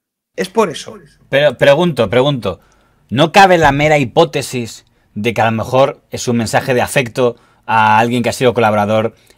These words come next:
Speaker 2: de, de ellos? Porque oficialmente lo único que está diciendo es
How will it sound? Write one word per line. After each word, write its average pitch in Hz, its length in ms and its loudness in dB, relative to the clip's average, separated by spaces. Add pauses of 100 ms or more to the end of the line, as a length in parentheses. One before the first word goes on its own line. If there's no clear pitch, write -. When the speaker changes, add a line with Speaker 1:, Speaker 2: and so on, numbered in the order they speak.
(100)
Speaker 2:
de, 104 500 -6
de 101 100 -6
ellos? 123 220 -4
Porque 107 400 -4 (180)
oficialmente 110 500 -2
lo 139 60 0
único 123 140 2
que 127 80 2
está 123 140 0
diciendo 156 500 0
es 131 340 -6